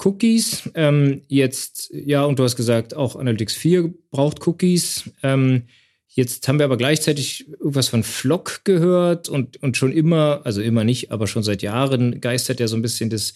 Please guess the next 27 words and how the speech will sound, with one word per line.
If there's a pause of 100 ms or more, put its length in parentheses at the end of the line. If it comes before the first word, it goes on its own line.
(600)
Cookies
sind
tot,
äh,
Thema, (180)
äh,
durch
die (260)
Online-Medien.
Ähm, (520)
die
Datenschützer
haben
was
gegen
Cookies
und
das
ganze
Tracking
sei
doch
irgendwie
Gift
und
so
weiter.